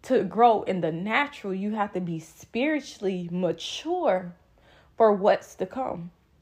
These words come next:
because God can give you everything you need, everything you desire, everything you want. But if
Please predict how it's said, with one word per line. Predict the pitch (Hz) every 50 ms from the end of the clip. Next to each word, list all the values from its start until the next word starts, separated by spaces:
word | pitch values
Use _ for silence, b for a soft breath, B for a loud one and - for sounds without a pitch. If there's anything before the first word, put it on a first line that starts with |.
| _ -
because | - - 277 226 214 202 196 202 185 - b b b b b b -
God | - - - 539
can | - 285 254 214
give | 269 277 247
you | 226 -
everything | 208 196 190 - 196 180 170
you | 156 156
need, | 160 165 208 208 151 - 269 294 - _ _ _ _ _ _ _ - -
everything | - 180 175 175 - 165 160 147
you | - 170
desire, | - - - 208 214 233 233 226 220 208 214 b b b b b b
everything | - 185 180 180 175 - 175 160 151 156
you | 160 147
want. | 156 175 190 185 165 - - _ b b b b b -
But | 202 190 - -
if | 185 175 175 -